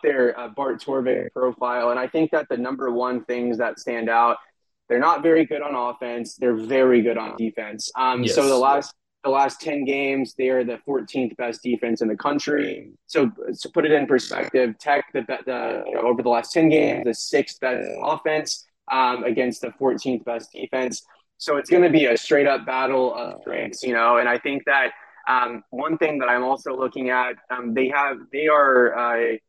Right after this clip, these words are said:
Speaker 1: they turn the ball over a lot, um, on offense. So they
Speaker 2: Yes.
Speaker 1: are,
Speaker 2: <laughs>
Speaker 1: they are,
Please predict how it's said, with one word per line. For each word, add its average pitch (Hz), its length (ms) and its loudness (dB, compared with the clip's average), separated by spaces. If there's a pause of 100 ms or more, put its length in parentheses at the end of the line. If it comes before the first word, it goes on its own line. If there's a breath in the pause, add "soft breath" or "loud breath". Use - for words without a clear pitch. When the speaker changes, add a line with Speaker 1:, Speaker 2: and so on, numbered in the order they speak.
(260)
Speaker 1:
they 180 100 4
turn 175 220 2
the 143 80 0
ball 135 260 -6
over 123 380 -4
a 113 140 -6
lot, 107 420 -10 (200)
um, 120 360 -2
on 120 160 0
offense. 117 480 -4
So 143 80 -2
they 147 160 2
Speaker 2:
Yes. 151 100 6
Speaker 1:
are, 135 360 2 (100)
Speaker 2:
<laughs> - 100 -8
Speaker 1:
they 147 160 4
are, 151 300 4